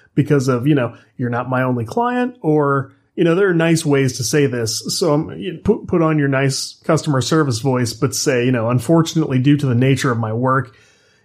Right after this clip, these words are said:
and the nature of my, uh, multiple freelance projects, I'm not able to participate in conference calls,"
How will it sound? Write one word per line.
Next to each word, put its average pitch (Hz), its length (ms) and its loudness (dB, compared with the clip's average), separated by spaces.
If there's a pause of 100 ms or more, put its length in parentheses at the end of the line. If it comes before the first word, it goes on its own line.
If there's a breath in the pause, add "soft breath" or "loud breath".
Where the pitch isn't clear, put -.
(120 soft breath)
and 131 180 0
the 131 40 0
nature 143 460 2
of 127 260 -2
my, 120 400 -2
uh, 107 240 -4
multiple 147 580 4
freelance 135 480 2
projects, 151 720 0
I'm 139 180 4
not 160 240 4
able 151 220 2
to 143 60 0
participate 127 640 0
in 113 180 -2
conference 151 440 2
calls," 135 520 0